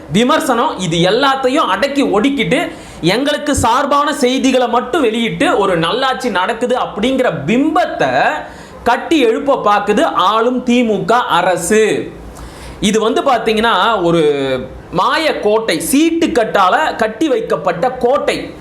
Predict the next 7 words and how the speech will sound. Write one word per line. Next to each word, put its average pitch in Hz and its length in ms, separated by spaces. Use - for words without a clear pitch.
நாளைக்கு 285 680
நீங்க 202 680
மக்கள் 190 440
கிட்ட 202 220
தான் 226 180
வந்து 233 300
ஆகணும். 196 440